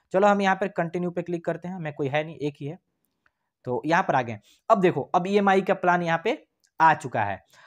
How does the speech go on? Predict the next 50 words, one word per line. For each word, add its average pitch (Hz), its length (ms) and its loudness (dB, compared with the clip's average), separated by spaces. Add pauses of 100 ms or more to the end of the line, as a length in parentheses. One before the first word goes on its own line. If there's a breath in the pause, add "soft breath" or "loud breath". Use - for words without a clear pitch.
(140 soft breath)
अब 160 180 0
ईएमआई 190 320 4
का 202 100 2
जब 190 200 0
प्लान 196 200 4
आया 165 180 4
हुआ 156 200 4
है 196 80 2
ना 262 120 0
तो 196 100 -4
यहाँ 185 120 0
देखो 156 160 -2
छः 170 200 0
महीने, 175 260 -2
बारह, 160 480 4
चौबीस 165 420 -2
और 147 120 -2
छत्तीस 151 360 -6
मंथ 156 160 -4
तक 151 180 -4
को 165 120 -4
आप 139 240 0
इस 143 120 -8
पैसों 139 300 -6
का 147 80 -4
आराम 139 200 -4
से 135 120 -8
भर 135 120 -6
सकते 127 220 -12
हो। 123 40 -8
जो 139 80 -4
भी 143 100 -2
आपका 147 200 0
पैसा 139 260 -2
होगा, 139 180 -4
जैसे 139 200 -10
मेरा 135 160 -4
साढ़े 135 220 -2
छः 135 160 -8
हज़ार 104 220 -8
है 101 100 -18 (400 soft breath)
तो 135 100 -2
ईएमआई 160 300 0
मैं 165 120 -2
करना 160 240 -2
चाहूँ 156 240 -4
छः 165 140 -2
महीने 156 240 -4
के 160 80 -6
लिए 156 240 -4